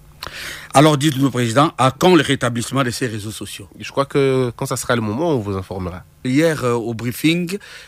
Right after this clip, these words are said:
Speaker 1: le V P M de l'Intérieur, lui, il a dit que c'était un problème technique et bientôt là, il y aura rétablissement de ces réseaux
Speaker 2: Il faut
Speaker 1: sociaux.
Speaker 2: faire, il faut faire confiance à ce qu'il a dit.
Speaker 1: Alors, vous avez un message à lancer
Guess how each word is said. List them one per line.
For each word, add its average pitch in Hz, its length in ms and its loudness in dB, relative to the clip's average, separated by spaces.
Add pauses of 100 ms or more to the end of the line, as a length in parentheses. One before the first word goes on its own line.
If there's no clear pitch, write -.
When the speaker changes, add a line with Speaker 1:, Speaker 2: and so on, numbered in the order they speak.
Speaker 1:
le 101 1080 0
V 110 320 4
P - 140 2
M 98 420 -2
de 113 100 -2
l'Intérieur, 135 720 2
lui, 143 180 4
il 156 60 6
a 143 80 6
dit 127 160 0
que 160 140 0
c'était 135 240 0
un 147 80 4
problème 127 300 0
technique 117 500 0 (240)
et 104 80 -4
bientôt 120 380 2
là, 139 200 2
il 123 80 -2
y 110 40 0
aura 117 260 2
rétablissement 107 560 -4
de 101 40 -2
ces 101 160 -8
réseaux 95 280 -8 (180)
Speaker 2:
Il 120 100 -2
faut - 80 -2
Speaker 1:
sociaux. 160 160 -2
Speaker 2:
faire, 139 120 4
il 110 60 -2
faut 131 160 -2
faire 127 180 0
confiance 139 380 0
à - 20 -2
ce - 100 -6
qu'il 90 140 -4
a 90 60 -4
dit. 87 120 -12 (640)
Speaker 1:
Alors, 127 240 4
vous 147 140 4
avez 156 220 6
un 156 60 6
message 131 360 2
à 123 80 2
lancer 117 720 0